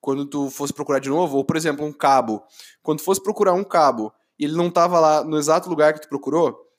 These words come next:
e tu tem um dia com uma rotina perfeita e totalmente planejada, quando isso acontece, tu gasta, sei lá, dez segundos a mais agora procurando pelo cabo. E tu gasta um pouco da tua energia mental. E,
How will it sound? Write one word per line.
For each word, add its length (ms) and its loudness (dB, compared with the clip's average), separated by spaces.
e 120 -2
tu 120 -4
tem 220 4
um 140 0
dia 240 0
com 140 -4
uma 100 2
rotina 420 -2
perfeita 720 0
e 40 -12
totalmente 460 -2
planejada, 680 0
quando 200 2
isso 140 0
acontece, 580 2
tu 80 -10
gasta, 380 2
sei 120 -2
lá, 120 4
dez 260 2
segundos 400 -4
a 80 4
mais 300 0
agora 480 4
procurando 480 -4
pelo 180 -6
cabo. 440 -4
E 60 -14
tu 100 -12
gasta 240 2
um 40 -8
pouco 160 0
da 60 -2
tua 100 2
energia 280 2
mental. 520 -2
E, 680 -2